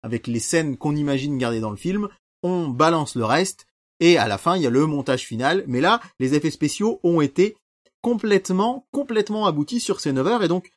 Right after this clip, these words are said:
euh, Jeff Snyder, ce journaliste américain, euh, tweetait : « Vous vous souvenez quand je vous ai dit que James Cameron avait un montage de neuf heures d'Avatar trois et qu'il insistait pour que les ul-,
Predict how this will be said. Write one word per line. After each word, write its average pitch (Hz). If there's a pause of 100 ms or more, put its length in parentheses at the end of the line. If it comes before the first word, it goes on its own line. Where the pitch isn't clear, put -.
(260)
euh, 123
Jeff 175
Snyder, 151
ce -
journaliste 147
américain, 147 (280)
euh, 117 (500)
tweetait : « 175 (540)
Vous 147
vous 185
souvenez 190
quand 202
je 147
vous 160
ai 165
dit 208
que 143
James 170
Cameron 165
avait 127
un 135
montage 139
de 120
neuf 156
heures 170
d'Avatar 131
trois 185
et 147
qu'il 135
insistait 190
pour -
que 143
les 120
ul-, 180